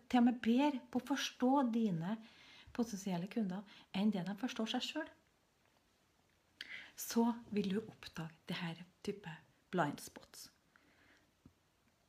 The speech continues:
Og det kan også være hensiktsmessig å av og til ta en liten runde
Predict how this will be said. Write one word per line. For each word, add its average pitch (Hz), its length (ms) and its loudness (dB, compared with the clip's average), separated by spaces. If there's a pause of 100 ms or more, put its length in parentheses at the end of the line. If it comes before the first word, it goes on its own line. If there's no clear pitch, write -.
(420)
Og 226 140 6
det 294 120 8
kan 349 200 0
også 508 320 6
være 247 160 8 (1040)
hensiktsmessig 208 840 2
å 233 140 8 (180)
av 214 160 8
og 254 160 4
til 208 240 2
ta 247 160 6
en 415 160 6
liten 277 300 2
runde 180 340 0